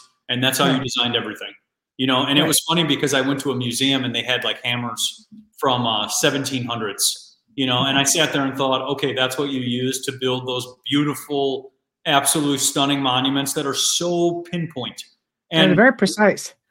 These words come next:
Speaker 1: Oh, it's insane. When it, when I went to India, the,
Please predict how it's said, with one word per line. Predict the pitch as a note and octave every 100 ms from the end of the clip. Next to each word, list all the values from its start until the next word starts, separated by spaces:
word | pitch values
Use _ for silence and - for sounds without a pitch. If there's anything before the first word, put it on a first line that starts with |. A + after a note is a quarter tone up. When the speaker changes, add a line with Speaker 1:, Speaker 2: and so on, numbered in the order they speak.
| -
Speaker 1:
Oh, | A#3 D#3+
it's | E3 -
insane. | F3+ - G#3 E3+ A#2+
When | D3 E3 -
it, | E3+ D#3+
when | D#3+
I | F3+ G3
went | G3 F#3+
to | F#3
India, | F3 F#3+ D3 B2 A2+ - _ _
the, | -